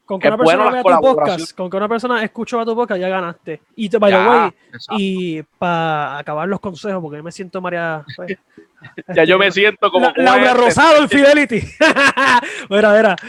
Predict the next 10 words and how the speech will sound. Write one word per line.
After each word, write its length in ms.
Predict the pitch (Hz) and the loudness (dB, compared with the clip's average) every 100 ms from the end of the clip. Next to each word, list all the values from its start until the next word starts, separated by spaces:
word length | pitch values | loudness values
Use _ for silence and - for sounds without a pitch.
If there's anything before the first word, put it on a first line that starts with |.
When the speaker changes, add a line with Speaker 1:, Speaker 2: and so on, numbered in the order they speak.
| 254 247 185 | -16 -14 -2
Speaker 1:
Laura 260 | 208 214 202 | 2 4 4
Rosado 260 | 202 233 | 2 2
en 60 | 208 | 2
Fidelity. 400 | 240 233 226 202 _ - - | 2 2 2 -4 _ -20 -12
Maricón, 480 | 180 190 233 175 _ _ _ | -6 -2 -2 -4 _ _ _
métele 500 | 165 151 185 202 220 _ _ | -16 -8 0 0 0 _ _
en 120 | 196 180 | -10 -8
Facebook 460 | - 208 185 185 196 | -4 -4 -4 -8 -4
los 140 | 180 | -4
podcasts. 600 | - 214 - 190 165 - | -2 -4 -4 -8 -10 -14